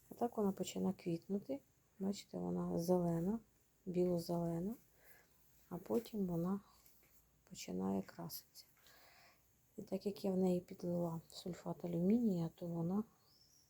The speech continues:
в мене почала синіти і бус-, сірініти. Просто оце в неї ось, дивіться, одна така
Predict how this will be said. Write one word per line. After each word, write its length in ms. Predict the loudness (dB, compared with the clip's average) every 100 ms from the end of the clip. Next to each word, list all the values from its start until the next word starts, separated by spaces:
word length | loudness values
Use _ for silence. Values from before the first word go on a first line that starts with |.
| -4
в 40 |
мене 280 | 2 4 4 0 -20 -20 -20 -20 -20 -20 -20 -16 -10
почала 500 | -8 -2 0 2 0 -6 -20 -20 -20 -20 -20 -20 -20 -20 -16
синіти 760 | -8 -4 0 6 8 8 6 0
і 100 | 2
бус-, 540 | 0 -2 -6 -12 -14 -14 -20 -20 -18 -20 -20 -20 _ _ -20 _ -20 -20
сірініти. 1000 | -6 4 6 8 6 6 2 -4 -12 -20 -20 -20 -20 -20 -20 -20 -20 _ _ _ _ _ _ _ _ _ -20 -20 _ -20 -20 -20 -20 -20 -20 -20 -20 _ _ -20 -20 -20 -20 -20
Просто 640 | -20 -14 -12 -12 -8 -8 -8 -14 -20 -20 -8
оце 300 | -8 0 2
в 60 | 6
неї 220 | 6 4
ось, 160 | 2
дивіться, 420 | -2 0 0 -2 -2
одна 260 | 0 0
така 380 | -2 -6 -6 -6